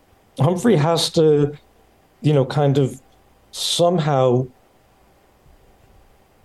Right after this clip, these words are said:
calm himself and, and, you know,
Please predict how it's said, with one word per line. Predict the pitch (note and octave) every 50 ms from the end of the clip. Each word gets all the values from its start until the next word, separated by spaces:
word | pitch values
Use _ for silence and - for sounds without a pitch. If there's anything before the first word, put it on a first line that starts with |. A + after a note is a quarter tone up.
| - -
calm | - - E3 D#3+ D#3 G3+ G3 D3
himself | C#3 B2 G#2+ - - C3 A#2+ A2 - -
and, | - A#2 B2 B2 -
and, | - C#3 B2+ A#2+ A#2+ A#2 A#2 - - -
you | C#3+ C3+ C#3
know, | B2+ A#2 A2+ A2+ A2+